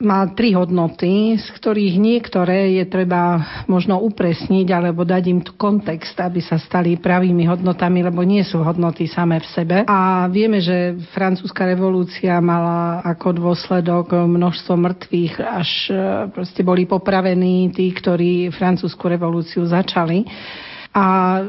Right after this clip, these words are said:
rozmýšľali sme aj s priateľmi, že prečo sa to vlastne stalo, že čo tomuto heslu chýba. A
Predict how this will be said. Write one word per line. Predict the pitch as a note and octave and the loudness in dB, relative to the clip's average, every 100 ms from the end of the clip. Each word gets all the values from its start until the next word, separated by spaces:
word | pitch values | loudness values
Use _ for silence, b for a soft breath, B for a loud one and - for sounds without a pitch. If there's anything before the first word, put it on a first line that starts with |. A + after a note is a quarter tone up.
| C4+ | -4
rozmýšľali | A#3+ B3+ A3 G3 - G3 G3+ F#3 | 0 2 2 0 0 0 2 2
sme | G3 G3+ G#3 | 2 2 2
aj | G3 F3 E3 - | 0 0 -4 -8
s | |
priateľmi, | - F#3 F#3 F#3 G3+ F#3 F#3 F#3 E3+ | -4 0 0 -2 -2 2 2 2 0
že | F3 F3+ F3 F3+ F#3 F#3+ - | 0 0 0 -2 -4 -6 -2
prečo | A#3 - F3+ | -2 0 -4
sa | F3+ | -4
to | F3 | -4
vlastne | E3+ F3 F3 F#3+ | 0 0 0 0
stalo, | F3 - G3 G3+ E3 | -2 0 0 0 0
že | E3 E3 | -2 -2
čo | G#3 | -4
tomuto | - G3 F#3 F3+ | 0 0 2 0
heslu | E3+ F3+ - E3+ | 0 0 0 -4
chýba. | - - G3 F3 E3+ F#3+ - - | -4 -2 0 0 0 0 -4 -4
A | G#3 F#3+ F#3+ F#3 | 0 2 2 0